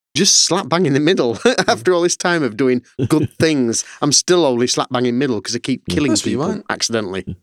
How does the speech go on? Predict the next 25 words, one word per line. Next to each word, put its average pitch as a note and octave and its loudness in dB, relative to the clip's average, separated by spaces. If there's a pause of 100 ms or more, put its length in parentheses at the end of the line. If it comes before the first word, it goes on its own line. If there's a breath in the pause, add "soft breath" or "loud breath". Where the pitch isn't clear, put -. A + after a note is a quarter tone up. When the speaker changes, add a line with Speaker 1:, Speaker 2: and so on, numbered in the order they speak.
Speaker 2:
But D#3+ 4
I, E3 2
I - 4
definitely D#3+ 0
think C3+ -2
the C3 -4
guy, B2 0
when B2 -4
you're C3 2
out D3+ -4
with B2 0
him A#2+ 0
and A2+ -4
you're A2 -2
doing B2 -2
your A#2 -2
thing A#2+ 0
with A#2+ 0
the A#2 -2
guy, A2+ 0
I A2 0
think A#2+ -4
you, A2+ -6
you, A2+ -6
you B2+ -6